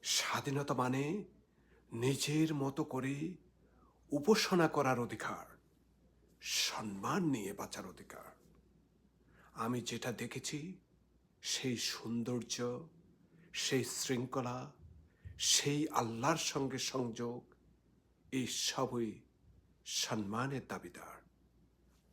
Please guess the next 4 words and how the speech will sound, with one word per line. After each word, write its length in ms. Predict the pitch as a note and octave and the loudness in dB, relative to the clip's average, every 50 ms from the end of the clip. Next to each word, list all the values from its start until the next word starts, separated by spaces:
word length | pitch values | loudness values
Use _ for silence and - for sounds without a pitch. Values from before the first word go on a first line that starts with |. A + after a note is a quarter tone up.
| _ - | _ -8
ভয় 480 | - B2+ B2+ B2 A#2 A#2 A2+ G#2+ A2+ - - _ _ _ _ _ _ - | -4 0 2 2 2 2 0 -2 -4 -8 -14 _ _ _ _ _ _ -6
ও 60 | G#2+ G#2+ G#2 - - - | -6 -4 -4 -4 -4 -2
সন্দেহের 640 | - A2+ G#2 G#2 G2+ F#2 F#2+ F#2 G2 G2 F#2 F#2 F2+ - F#2 F2+ | -2 0 0 -2 -4 -6 -8 -10 -10 -10 -10 -12 -12 -14 -14 -14
নয়। 420 | E2+ E2+ D#2+ - - - - | -14 -14 -16 -18 -20 -20 -20